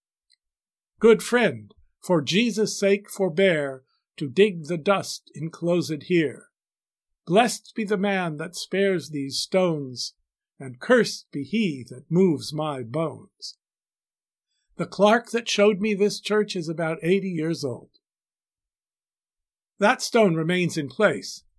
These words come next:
Dowdall is probably not correct that Shakespeare wrote that quatrain himself,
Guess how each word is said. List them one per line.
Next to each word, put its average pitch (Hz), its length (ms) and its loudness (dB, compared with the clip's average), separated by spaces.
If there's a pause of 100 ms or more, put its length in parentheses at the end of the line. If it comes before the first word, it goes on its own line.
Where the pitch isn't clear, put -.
(320)
Dowdall 175 560 2
is 147 120 -8
probably 185 480 0
not 214 320 -2
correct 123 400 -8
that 147 140 -12
Shakespeare 151 480 -4
wrote 139 280 -6
that 156 260 -6
quatrain 143 520 -8
himself, 135 580 -6